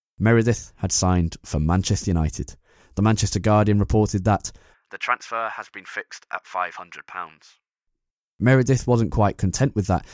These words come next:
as he didn't want any club to benefit from the transfer, and so managed to arrange for himself to be paid the transfer fee rather than City. City were just relieved to get rid of him.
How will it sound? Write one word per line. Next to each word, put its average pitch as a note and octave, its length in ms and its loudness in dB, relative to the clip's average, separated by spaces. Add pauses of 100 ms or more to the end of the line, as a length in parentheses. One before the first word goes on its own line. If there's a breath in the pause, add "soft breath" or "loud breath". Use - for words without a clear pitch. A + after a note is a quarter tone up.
(140 soft breath)
as G#2+ 80 -2
he C3+ 100 4
didn't C3+ 180 2
want A#2 140 4
any A2+ 160 4
club F#2+ 300 -2
to F2 100 -2
benefit F#2 520 -2
from E2+ 180 -4
the D#2+ 80 0
transfer, D#2+ 500 -2 (300 soft breath)
and G2+ 80 -4
so A2 120 4
managed A2 340 4
to A2+ 80 4
arrange G2+ 400 2
for G#2 100 0
himself G2 400 0
to - 80 -8
be F2 100 0
paid F#2 360 0
the E2+ 60 -4
transfer F#2+ 420 -2
fee D2+ 280 -2 (240)
rather F#2 300 2
than F#2 160 2
City. - 420 -4 (480)
City - 460 -2 (100)
were F2+ 100 0
just F2 200 -2
relieved F2+ 320 2
to D#2+ 80 -2
get D#2+ 120 -4
rid G2 160 2
of F#2+ 100 0
him. D#2+ 140 0